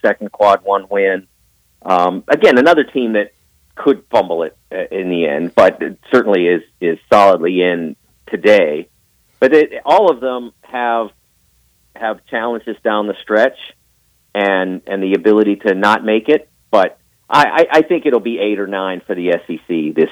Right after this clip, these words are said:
season, and, and they'll have, they won't have any ones, uh, more than likely, uh, but they'll, but they'll have a lot of teams in the heart of the field and, and a chance to, to do some damage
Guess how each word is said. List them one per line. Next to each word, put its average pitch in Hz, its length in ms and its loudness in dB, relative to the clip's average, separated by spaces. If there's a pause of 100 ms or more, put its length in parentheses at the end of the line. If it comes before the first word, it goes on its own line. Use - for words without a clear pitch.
season, 80 340 -2
and, 80 180 -2 (300)
and 107 140 4
they'll 123 160 6
have, 131 340 2 (180)
they 127 100 -4
won't 160 260 0
have 160 100 0
any 139 200 -2
ones, 117 420 -4 (640)
uh, 92 580 -4 (600)
more 107 260 -2
than 107 120 -4
likely, 104 600 -4
uh, 95 340 2
but 101 340 2
they'll, 107 260 4
but - 240 -6
they'll 143 180 4
have 143 240 2
a 113 80 2
lot 113 260 0
of 127 80 -8 (100)
teams 117 300 -10 (120)
in 110 140 -6
the 92 60 -8
heart 110 280 2
of 104 60 -4
the 95 80 -8 (100)
field 123 340 -2 (600)
and, 101 520 0
and 98 140 -4
a 98 40 -4
chance 107 380 -4 (160)
to, 92 260 0 (100)
to 104 80 -10
do 107 260 -2
some 95 100 -8
damage 104 360 4